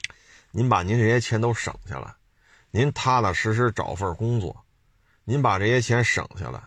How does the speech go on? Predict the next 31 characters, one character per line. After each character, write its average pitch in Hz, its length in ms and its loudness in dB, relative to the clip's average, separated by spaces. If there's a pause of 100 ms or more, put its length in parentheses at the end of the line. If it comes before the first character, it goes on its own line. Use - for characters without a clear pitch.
(120)
因 110 140 -4
为 123 80 0
他 120 140 4
老 90 180 2
爷 87 120 0
们 110 100 0
儿 110 60 0
挣 104 180 -2
钱 95 180 -4
也 101 60 -4
不 76 140 -8
容 69 280 -8
易， 87 100 -10 (540)
您 139 180 2
把 117 180 4
这 135 120 4
五 87 260 0
十 85 60 0
平 120 200 0
米 107 120 0
的 82 100 -2
房 98 280 0
子 101 200 0
换 101 240 -4
成 113 140 -2
七 - 260 -4
十 98 100 0
多 78 160 -4
平 71 180 -8
米 - 80 -10
的， - 140 -20